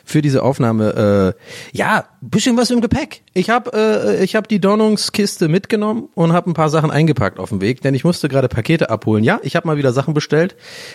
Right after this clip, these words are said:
Ähm, die muss ich noch aufmachen. Ähm, ich werde berichten, falls es,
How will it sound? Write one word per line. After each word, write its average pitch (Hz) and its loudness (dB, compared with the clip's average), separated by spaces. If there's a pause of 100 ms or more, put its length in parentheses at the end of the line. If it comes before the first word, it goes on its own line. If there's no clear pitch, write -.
(120)
Ähm, 139 2
die 139 2
muss 175 2
ich 175 2
noch 139 0
aufmachen. 123 0
Ähm, 120 2
ich 127 -4
werde 143 2
berichten, 127 0
falls 156 0
es, - -4